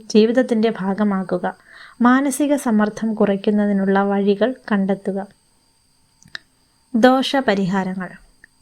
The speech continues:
ഈ മാസത്തെ ദോഷഫലങ്ങൾ കുറയ്ക്കുന്നതിനായി ഈശ്വരാധീനം വർദ്ധിപ്പിക്കുക. വ്യാഴമാറ്റം അനുകൂലമാക്കുന്നതിനായി വിഷ്ണു ക്ഷേത്രത്തിൽ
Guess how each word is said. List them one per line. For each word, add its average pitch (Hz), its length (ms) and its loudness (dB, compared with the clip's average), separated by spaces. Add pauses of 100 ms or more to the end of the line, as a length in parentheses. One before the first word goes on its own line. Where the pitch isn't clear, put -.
ഈ 214 160 4
മാസത്തെ 233 560 0 (120)
ദോഷഫലങ്ങൾ 220 840 0
കുറയ്ക്കുന്നതിനായി 190 920 -2 (540)
ഈശ്വരാധീനം 269 840 2
വർദ്ധിപ്പിക്കുക. 190 680 -2 (560)
വ്യാഴമാറ്റം 262 800 2
അനുകൂലമാക്കുന്നതിനായി 214 1300 0 (180)
വിഷ്ണു 240 340 0
ക്ഷേത്രത്തിൽ 226 600 0